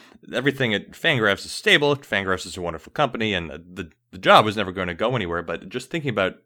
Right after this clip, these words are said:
the genre of, of job, the, the baseball analyst down the road, I, this might be a far-fetched theory. Maybe this is,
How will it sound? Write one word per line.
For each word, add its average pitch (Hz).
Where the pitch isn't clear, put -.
the 101
genre 98
of, 85
of 82
job, 95
the, 85
the 78
baseball 87
analyst 85
down 104
the 82
road, 98
I, 98
this 139
might 131
be 117
a 101
far-fetched 101
theory. 90
Maybe 90
this 87
is, 82